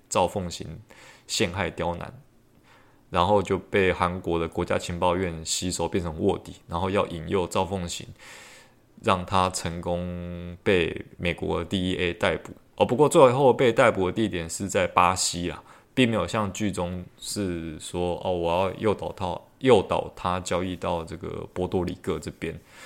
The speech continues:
那其实我蛮喜欢真实事件改编电影，因为你会知道说它就是真实的，那就好像多了一股魅力这样子。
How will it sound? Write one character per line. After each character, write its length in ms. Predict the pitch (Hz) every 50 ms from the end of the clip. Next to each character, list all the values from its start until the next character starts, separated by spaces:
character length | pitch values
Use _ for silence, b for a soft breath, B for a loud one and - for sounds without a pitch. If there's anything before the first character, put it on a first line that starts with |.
| B B B B B B B B
那 680 | 110 110 104 104 98 95 90 87 85 95 98 98 101 98 101
其 160 | - - 143 147
实 80 | 160
我 220 | 139 117 110 107 98
蛮 200 | 95 92 101 113
喜 120 | - 110
欢 180 | 98 95 98 92
真 160 | - 104 101
实 80 | 95
事 140 | 90 85 98
件 100 | 95 90
改 160 | 87 - 92
编 160 | 90 90 85 85
电 140 | 90 82
影， 80 | - - - _ _ _ _ _
因 100 | - 127
为 60 | 120 107
你 160 | 92 85 87
会 160 | 85 104 95
知 100 | 85 101
道 140 | 95 87 85
说 100 | - 87
它 140 | 87 90 87
就 120 | 82 87
是 40 | 87 80
真 220 | - 85 80 82
实 200 | 82 - - -
的， 100 | - - -
那 160 | 82 78 76
就 160 | 76 - - 85
好 160 | - 85 82
像 140 | - - 98 - - -
多 100 | - 98
了 60 | 95
一 20 | 90
股 180 | - - - -
魅 160 | 95 90 80
力 180 | 80 85 80 -
这 100 | - -
样 60 | - - -
子。 140 | - -